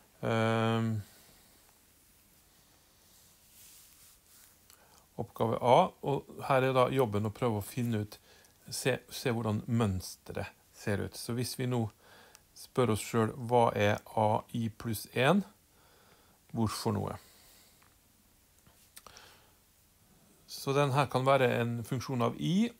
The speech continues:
og tidligere nivå av, eller tidligere antall, eh, kaninpar. Så vi ser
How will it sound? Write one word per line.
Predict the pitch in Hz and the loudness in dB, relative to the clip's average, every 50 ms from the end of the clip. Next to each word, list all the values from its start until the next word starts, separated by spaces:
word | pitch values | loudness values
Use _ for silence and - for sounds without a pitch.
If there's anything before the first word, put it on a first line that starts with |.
| - 160 | -2 0
og | 156 151 - - - | 2 2 0 -2 -8
tidligere | - - 160 170 175 170 151 147 123 104 98 101 98 98 104 107 110 - | -6 -2 0 2 2 0 0 -2 -4 -2 -2 -2 -2 -2 -2 -2 -4 -4
nivå | 123 120 117 110 113 104 98 98 104 | -2 -2 -2 -2 -2 0 0 0 -2
av, | - 101 104 101 98 95 107 - - 120 | 0 0 0 0 0 -2 -4 -4 -2 0
eller | 113 110 104 | 0 0 -2
tidligere | - - - 156 156 139 120 110 104 104 98 | -4 -4 -4 -4 -4 -2 -4 -4 -2 -2 -2
antall, | 107 107 110 107 - 107 95 95 92 - - - - - - - _ _ - | -2 -2 -4 -4 -4 -4 -4 -4 -6 -10 -14 -20 -20 -20 -20 -20 _ _ -6
eh, | 113 104 95 - | -6 -6 -6 -4
kaninpar. | - 104 101 98 87 90 - - - - - - - _ _ _ _ _ _ _ _ _ _ _ _ _ _ _ _ _ _ _ _ _ _ _ _ _ _ _ _ _ _ _ _ _ _ _ _ _ - _ _ _ _ _ _ _ _ _ _ _ _ _ _ - - - - - - _ _ | -4 -4 -4 -4 -4 -8 -8 -10 -10 -12 -12 -14 -20 _ _ _ _ _ _ _ _ _ _ _ _ _ _ _ _ _ _ _ _ _ _ _ _ _ _ _ _ _ _ _ _ _ _ _ _ _ -20 _ _ _ _ _ _ _ _ _ _ _ _ _ _ -14 -14 -14 -20 -20 -20 _ _
Så | - - - | -8 -4 0
vi | 151 165 | 0 0
ser | 151 - - 151 131 123 120 | 0 2 4 4 4 4 4